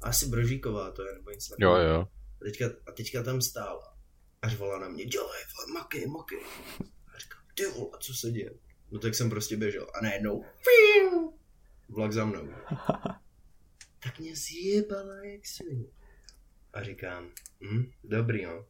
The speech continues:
Speaker 1: tak jedem domů. Tak jsme spolu nemluvili asi týden. Bylo zajímavý. No a doma mi dala dejchnout.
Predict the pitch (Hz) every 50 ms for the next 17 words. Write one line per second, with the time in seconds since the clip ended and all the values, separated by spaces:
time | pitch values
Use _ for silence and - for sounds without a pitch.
0 | - - 104 104 - 110 104 107 104 104 104 104 101 - - - - _ _ -
1 | - _ _ - _ _ _ _ _ _ - - _ _ _ _ _ - - 95
2 | - - 113 110 110 - - 110 110 113 107 101 98 101 98 101 104 104 104 104
3 | 104 104 104 - 117 - 95 90 82 82 - - - - _ _ _ _ _ -
4 | - - - 101 104 101 95 101 98 90 92 92 87 87 80 78 - - - -
5 | - - _ _ _ _ - - 110 113 117 123 135 139 143 147 139 123 127 127
6 | 127 131 131 135 131 120 120 120 123 123 123 117 117 117 - - 101 90 -